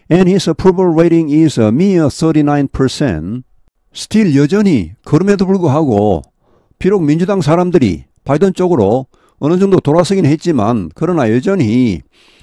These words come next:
warning signs, 경고 사인이 넘치고 있다. For the president, 대통령에게, 즉 바이든에게.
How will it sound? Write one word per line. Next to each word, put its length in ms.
warning 320
signs, 320
경고 360
사인이 720
넘치고 460
있다. 580
For 160
the 60
president, 380
대통령에게, 600
즉 220
바이든에게. 720